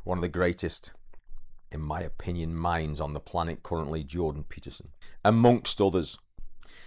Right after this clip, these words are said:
So I want to walk through some things that I think are really appropriate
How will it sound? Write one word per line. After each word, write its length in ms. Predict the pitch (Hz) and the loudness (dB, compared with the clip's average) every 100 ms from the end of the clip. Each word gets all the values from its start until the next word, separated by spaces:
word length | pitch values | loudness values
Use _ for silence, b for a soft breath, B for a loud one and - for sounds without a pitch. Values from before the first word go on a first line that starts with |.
| B | B
So 400 | - - 95 90 - _ _ - | -8 6 6 6 2 _ _ -4
I 40 | 98 | 4
want 140 | 113 | 6
to 160 | 113 92 - - | 6 4 -6 -4
walk 440 | 98 120 117 - | 8 10 10 8
through 240 | - 104 | 2 2
some 220 | 98 104 90 | 2 0 0
things 320 | 95 95 90 | 0 2 4
that 120 | 90 | 6
I 140 | 87 | 6
think 280 | 85 101 90 | 4 0 2
are 100 | 95 | 2
really 480 | 92 95 110 107 101 | 2 4 6 6 6
appropriate 720 | 95 - 95 90 - 85 - | 4 2 2 2 2 0 0